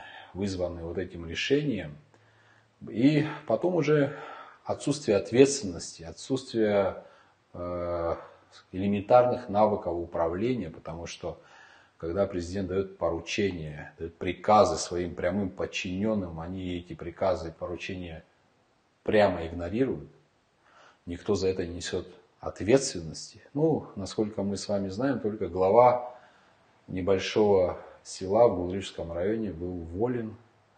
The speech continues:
э, и всё. Никто за это ответственности прямой не понёс. Конечно, э, в этой связи, э,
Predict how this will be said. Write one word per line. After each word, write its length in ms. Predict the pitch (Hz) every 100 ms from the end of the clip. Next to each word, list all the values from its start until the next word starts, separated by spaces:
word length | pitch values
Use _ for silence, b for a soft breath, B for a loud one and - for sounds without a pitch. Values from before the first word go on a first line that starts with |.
| _ _
э, 260 | - 82 82
и 100 | 98
всё. 540 | - - 143 104 - -
Никто 380 | 95 95 - 156
за 100 | 104
это 340 | 107 117 110 - B B B -
ответственности 720 | 101 - 110 113 98 90 -
прямой 400 | 78 85 85 98
не 100 | 90
понёс. 400 | - 80 76 -
Конечно, 720 | - 95 156 - 139 107 - B B B B _ -
э, 360 | 90 90 87
в 200 | 82 80
этой 280 | 101 131 139
связи, 840 | 131 - 110 98 104 127 151 - -
э, 600 | 104 98 92 90 87 82